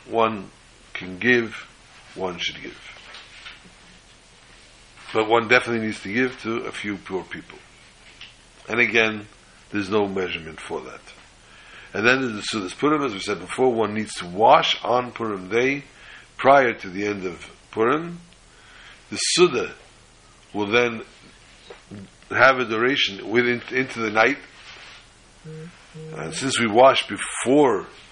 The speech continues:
nightfall, therefore, in Birchas Hamazon, we will add the supplement of Al Hanisim.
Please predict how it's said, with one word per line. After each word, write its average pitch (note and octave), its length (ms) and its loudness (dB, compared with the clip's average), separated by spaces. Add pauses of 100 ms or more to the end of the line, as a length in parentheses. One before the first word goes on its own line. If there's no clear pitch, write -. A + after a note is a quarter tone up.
(120)
nightfall, B2 760 0 (1300)
therefore, C#3 680 2
in A2 140 -10
Birchas B2 340 -2
Hamazon, C3 380 2
we A#2 80 0
will A#2 180 -2
add C3 280 4
the A2+ 80 -10
supplement A#2+ 540 -2 (100)
of A2 320 0
Al G#2+ 220 0
Hanisim. F#2+ 420 -6